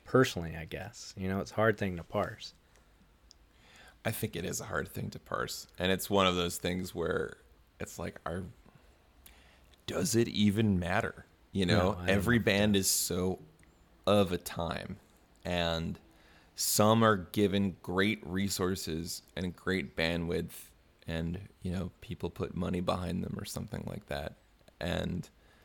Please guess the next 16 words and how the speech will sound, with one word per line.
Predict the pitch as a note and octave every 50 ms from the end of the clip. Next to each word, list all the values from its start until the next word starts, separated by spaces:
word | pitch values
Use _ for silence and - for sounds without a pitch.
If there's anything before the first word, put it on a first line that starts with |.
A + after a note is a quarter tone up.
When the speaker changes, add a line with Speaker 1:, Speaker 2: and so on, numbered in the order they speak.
| _ _ _ _
Speaker 2:
sometimes | - - - F2 - - F2 E2+ F2 - -
it | -
works, | - F#2+ G#2 B2 C3 - -
sometimes | - - - - - E2 F2+ - - - A#1+ B1+ -
it | - - -
doesn't. | G2 G2 G2+ F#2+ A2+ G#2 - - _ _ _ _ _ - _ _ _ _ _ _ _ _ _ _ _ _ _ _ _ - _ _
For | - - - G#2+
me, | G#2 G#2 A2+ B2 B2+ B2+ B2+ B2 B2 A#2 A#2 - -
kind | - A#2 G2+ G#2 G2+
of | G2+ F#2+
knowing | F#2 F#2+ F#2 F#2 F#2+ F#2+ F#2 F#2 F2
the | F2 E2 - -
arc | - E2 F2+ F#2 - -
of | G2 - -
this | F#2+ F2+ - -
band, | - F#2+ F#2+ F#2 F#2 F#2 F#2 F#2 F#2+ F#2